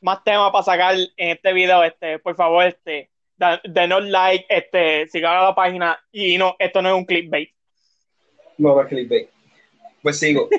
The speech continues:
Speaker 2: Me, la que me compré hoy traía un juego de cartas de la serie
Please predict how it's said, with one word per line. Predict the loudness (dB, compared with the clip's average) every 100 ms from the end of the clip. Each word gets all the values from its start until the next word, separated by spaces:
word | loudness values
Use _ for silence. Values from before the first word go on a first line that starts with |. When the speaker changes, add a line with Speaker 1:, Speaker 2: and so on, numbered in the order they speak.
| 0 0
Speaker 2:
Me, | 2 2
la | 0 0
que | 0 2 2 2
me | 2
compré | 0 2 2
hoy | 4 2 0
traía | 0 0 0 2 2 2 -2 -4
un | -4 0
juego | 2 2
de | 2
cartas | 0 0 -2 -2 -8 _ _
de | -2 0 2 2
la | 0
serie | 0 2 2 2 2 2 2 -2